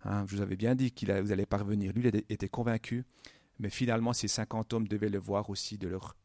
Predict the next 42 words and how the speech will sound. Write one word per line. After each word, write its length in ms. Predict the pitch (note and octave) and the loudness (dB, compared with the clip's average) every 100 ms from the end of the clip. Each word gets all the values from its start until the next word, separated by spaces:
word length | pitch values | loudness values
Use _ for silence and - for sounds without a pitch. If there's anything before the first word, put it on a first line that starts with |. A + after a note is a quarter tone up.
| - | -12
propres 340 | - G#2 - | -6 -6 -4
yeux. 280 | F#2+ F2 E2 _ _ _ _ _ _ _ _ _ _ _ - - - - _ _ - | -4 -4 -8 _ _ _ _ _ _ _ _ _ _ _ -20 -20 -20 -20 _ _ 2
Alors, 160 | A#2 | 6
qu'est-ce 180 | G3+ - | 6 6
que 80 | G#3 | 6
ça 160 | D3 | 6
signifie 540 | C3 D#3 D#3 C3+ D#3 D3 | 6 6 6 4 6 8
un 60 | |
peu 140 | B2 C3+ | 8 4
pour 240 | - A#2 | 4 2
nous 140 | A#2+ C#3+ | 6 6
aujourd'hui ? 600 | A#2+ B2 A2+ A2+ A#2 - - - - - | 6 2 0 0 0 -2 -20 -20 -20 -6
On 60 | A#2 | -6
peut 400 | - C3+ C#3+ C#3 | 4 10 12 10
retirer 460 | - D3 - F3 F#3 | 10 6 6 6 6
plusieurs 340 | - D3 D3 | 8 6 6
choses, 300 | - C#3+ C3 | 6 6 6
ce 140 | - A#2 | 4 2
texte. 540 | - A#2 - - - | 4 4 4 -2 2
Euh, 240 | G2+ G2+ G#2 | 4 4 2
je, 200 | G2 - - | -2 -10 -14
je, 380 | A2 G2+ G2 G2+ G2+ | -14 -12 -8 -8 -8
j'ai 120 | - | -10
pris 180 | - - | -8 -6
quelques 440 | - D3+ - D3 C#3 | 2 4 10 10 12
éléments, 400 | C#3 C3+ C3+ C#3+ | 10 10 10 8
mais 100 | A2+ | 6
je 100 | A#2 | 6
pense 220 | C#3+ - | 4 4
qu'il 140 | C#3+ | 4
y 40 | G#2+ | 4
en 40 | |
a 40 | |
bien 240 | F2+ B2 C#3 | 4 4 4
plus 460 | - C3 D3+ - C3 - - - - - - - | 2 -2 2 0 0 -6 -20 -20 -20 -20 -16 -6
qui 140 | A2+ | -4
pourraient 280 | - A#2+ A#2 | 0 6 8
aussi, 580 | A#2 - - B2 B2 - | 8 6 4 4 2 2
euh, 500 | G#2+ G#2 G2+ F#2+ F#2+ F#2+ A1+ | 2 2 2 0 -2 -4 -6
ouais, 180 | A#2+ D#3 | 0 0
vous 220 | A#2 A2+ | 2 2
interpeller. 680 | A#2+ B2 - C3 A#2 G#2+ | 2 0 0 2 4 4